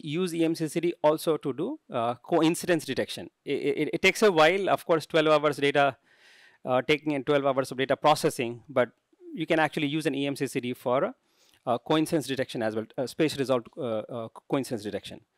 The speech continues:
Uh, so we use this setup for doing ang-, position and angle measurement. We use this setup, uh,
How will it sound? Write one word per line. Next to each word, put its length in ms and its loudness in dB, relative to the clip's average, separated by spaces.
Uh, 280 -6
so 240 -2
we 140 -4
use 280 -2
this 160 -2
setup 280 0
for 140 0
doing 280 -4
ang-, 180 -4
position 380 -4
and 80 -2
angle 240 -2
measurement. 460 -4
We 100 -12
use 420 -8
this 180 -2
setup, 380 2
uh, 300 -4